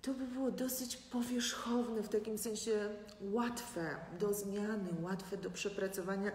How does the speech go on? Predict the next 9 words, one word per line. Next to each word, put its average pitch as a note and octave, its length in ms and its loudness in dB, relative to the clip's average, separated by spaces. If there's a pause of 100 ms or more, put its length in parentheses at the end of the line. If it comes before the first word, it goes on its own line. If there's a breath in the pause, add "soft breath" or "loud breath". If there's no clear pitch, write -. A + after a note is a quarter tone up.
zakładając, F#3 640 0
że F3+ 140 0
już F#3+ 200 0
jest - 260 -2
świadome. F3+ 540 -2 (1600 loud breath)
A, G3+ 360 2 (720)
ale A3 340 0
chroniczny G3+ 1200 -2
zapis - 1000 -4